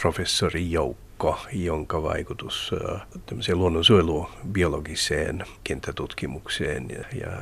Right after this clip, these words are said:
sitten luonnonsuojelualueiden perustamiseenkin ollut, ollut tavattoman suuri.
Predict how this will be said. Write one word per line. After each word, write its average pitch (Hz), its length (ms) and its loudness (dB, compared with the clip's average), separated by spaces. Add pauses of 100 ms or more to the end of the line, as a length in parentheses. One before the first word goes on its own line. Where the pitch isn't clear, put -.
(140)
sitten - 260 -2
luonnonsuojelualueiden 82 1300 0
perustamiseenkin 82 1080 -2 (520)
ollut, 80 340 -8 (100)
ollut 73 360 -6 (280)
tavattoman - 500 -4
suuri. - 320 -8